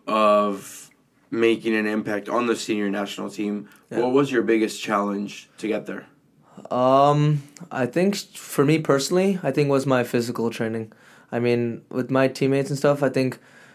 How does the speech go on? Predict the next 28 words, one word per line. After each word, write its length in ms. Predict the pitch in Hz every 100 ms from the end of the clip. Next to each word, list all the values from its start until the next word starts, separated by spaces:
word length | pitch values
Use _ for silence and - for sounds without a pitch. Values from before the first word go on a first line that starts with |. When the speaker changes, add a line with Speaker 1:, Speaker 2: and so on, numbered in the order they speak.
| _ _ -
Speaker 2:
uh, 200 | 135 120
I 100 | 120
think 220 | 147 135
they 100 | 135
would 140 | 131
also 160 | 135 135
say 140 | 143
the 80 | 123
same. 220 | 165 123
I 60 | 120
think 260 | 131 135 139
for 120 | 123
me, 200 | 127 135
normally 320 | 127 127 131
I 60 | 123
kind 180 | 135 131
of 120 | 120
used 300 | 123 131 131
my 480 | 123 117 113 113 -
smarts 560 | - - 120 123 - 127
and, 200 | 120 117
like, 160 | 117
my 160 | 120 117
feeling 400 | - 127 120 120
around 180 | 120 120
with 120 | 117
the 60 |
spin 460 | - - 120 151